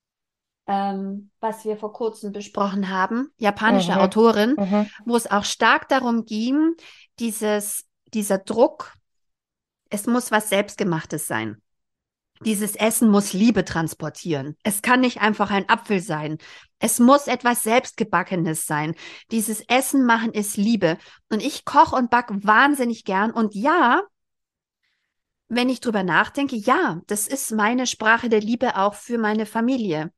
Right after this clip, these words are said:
Speaker 1: Dass ich zum Beispiel, weil Sonntag ist, einen Kuchen back, der allen schmeckt. Und weil ich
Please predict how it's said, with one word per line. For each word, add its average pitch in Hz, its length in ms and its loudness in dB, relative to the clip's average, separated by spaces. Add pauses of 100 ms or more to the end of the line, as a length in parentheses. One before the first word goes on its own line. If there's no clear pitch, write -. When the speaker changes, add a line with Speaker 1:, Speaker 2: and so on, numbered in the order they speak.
(120)
Speaker 1:
Dass 208 220 0
ich 262 140 -4
zum 233 180 0
Beispiel, 202 500 0
weil 170 260 4
Sonntag 175 460 -2
ist, - 300 -6 (480)
einen 247 80 -2
Kuchen 285 260 2
back, 185 340 0
der 214 280 4
allen 185 200 0
schmeckt. - 420 -4 (880)
Und 254 160 0
weil 240 160 6
ich 226 160 -2